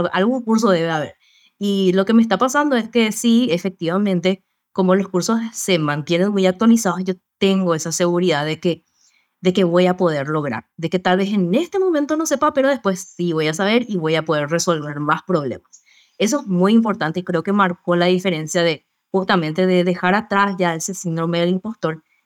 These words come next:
Y de hecho que en este último trabajo que conseguí, en el que sigo ahora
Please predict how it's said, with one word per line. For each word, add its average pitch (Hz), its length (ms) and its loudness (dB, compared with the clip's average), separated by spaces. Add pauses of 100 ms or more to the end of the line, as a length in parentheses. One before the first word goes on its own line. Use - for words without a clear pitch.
(140)
Y 262 320 0
de 226 140 4
hecho 262 200 -2
que 262 140 0
en 220 120 4
este 226 320 0
último 214 420 -2
trabajo 170 400 0
que 185 120 -4
conseguí, 175 600 0
en 156 100 -4
el 147 100 -8
que 151 120 -12
sigo 165 300 -2
ahora 143 380 -2